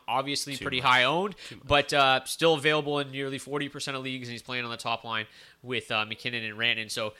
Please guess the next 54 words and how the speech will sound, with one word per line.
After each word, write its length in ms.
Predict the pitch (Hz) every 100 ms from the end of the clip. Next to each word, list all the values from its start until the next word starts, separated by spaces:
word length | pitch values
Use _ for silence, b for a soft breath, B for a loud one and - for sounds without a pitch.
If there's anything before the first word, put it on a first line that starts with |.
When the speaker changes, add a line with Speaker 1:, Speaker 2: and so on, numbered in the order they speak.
| b b
Speaker 1:
um, 160 | 95
if 140 | 104 -
you're 120 | 127
in 80 | 131
one 100 | 135
of 60 |
those 120 | 135 127
shallower 320 | 135 135 131
leagues, 320 | 135 135 123
if 100 | 120
you're 140 | 131
in 60 | 127
a 40 |
league 220 | 123 127 127
where 100 | 127
somebody 380 | 135 131 127 123
got 220 | - 123 -
desperate 340 | 139 - 151
over 160 | 147 143
the 80 |
weekend, 400 | 139 139 139 139
maybe, 320 | 135 139 139 139
and, 100 | -
and 120 | 123
drop 320 | 123 131 123 131
whatever, 400 | 139 120 104 95
you 100 | 117
know, 120 | 110
he, 140 | 117
he 220 | 120 143 151
could 320 | - 185 143
be 260 | 151 139
floating 380 | - - 139 123
around 220 | 117 117 113
out 120 | 110
there. 160 | 120 110 B B B
We've 140 | 135
talked 240 | - 156 147
about 140 | 143
Valeri 320 | 139 135 139
Nichushkin 460 | 127 - 127 - 131
four 220 | - 135
hundred 220 | 127 123
times 280 | 117 123 123
on 80 | 117
this 120 | 120
podcast 560 | - 131 123 - 120 113
this 220 | 123 -
year. 160 | 123 117
He's 160 | 143
still 160 | - 180
only 160 | 190 -
thirty-six 760 | - 139 156 131 - 123 151
percent 420 | - 110 - 113